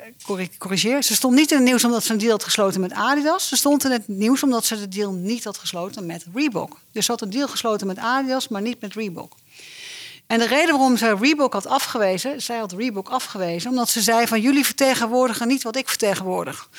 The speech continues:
Dus Reebok was met een team gaan pitchen met alleen maar witte mannen.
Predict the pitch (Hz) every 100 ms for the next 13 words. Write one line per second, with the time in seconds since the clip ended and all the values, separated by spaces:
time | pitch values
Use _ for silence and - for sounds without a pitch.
0 | - - - 202 202 294 277 - 240 -
1 | 220 214 - 330 294 226 214 - - -
2 | 214 330 - - _ 226 226 226 247 262
3 | 247 220 247 226 220 180 160